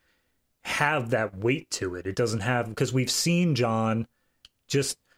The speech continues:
we had the, uh, Japanese guy, Shimi-, Shimazu's, um, just tell him, "Look, kill as many people as you can on the way out. Like, the entire goal here is kill."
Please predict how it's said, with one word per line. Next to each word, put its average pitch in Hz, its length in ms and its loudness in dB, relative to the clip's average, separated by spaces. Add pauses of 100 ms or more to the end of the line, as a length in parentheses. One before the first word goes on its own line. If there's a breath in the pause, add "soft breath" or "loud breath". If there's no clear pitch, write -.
(120)
we 165 120 2
had 170 240 2
the, 165 200 4
uh, 151 220 4
Japanese 127 600 0
guy, 95 180 0
Shimi-, 123 400 0
Shimazu's, 131 680 2
um, 107 440 0 (640)
just 131 220 -2
tell 131 180 2
him, 110 320 2 (160)
"Look, 135 220 0 (140)
kill 269 260 2
as 147 100 2
many 165 220 2
people 165 260 0
as 120 140 2
you 123 80 0
can 135 240 2
on 113 100 2
the 113 80 0
way 107 240 2
out. 101 200 -4 (140)
Like, 147 140 0
the 170 140 2
entire 185 420 0
goal 143 240 4
here 110 220 0
is 95 100 -6
kill." 107 320 -4